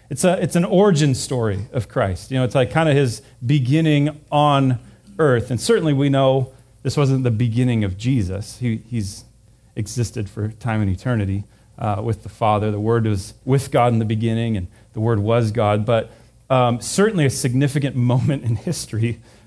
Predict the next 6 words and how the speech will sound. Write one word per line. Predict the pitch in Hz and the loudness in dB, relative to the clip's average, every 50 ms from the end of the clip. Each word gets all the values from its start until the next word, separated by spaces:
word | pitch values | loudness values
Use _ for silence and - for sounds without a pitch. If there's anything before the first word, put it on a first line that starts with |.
| _ _ | _ _
uh, | - - 113 110 113 117 127 | -2 0 2 2 2 2 0
the, | 110 107 123 117 117 117 - 123 | 0 0 0 0 0 -2 -4 -6
the | 110 110 | -6 -6
breaking | 95 104 120 127 135 123 127 131 123 120 | -4 0 0 2 2 0 0 0 0 0
in | 123 123 120 117 | 0 0 0 -2
of, | 113 - 107 104 101 101 101 95 - | -2 -2 -2 0 0 0 -2 -4 -10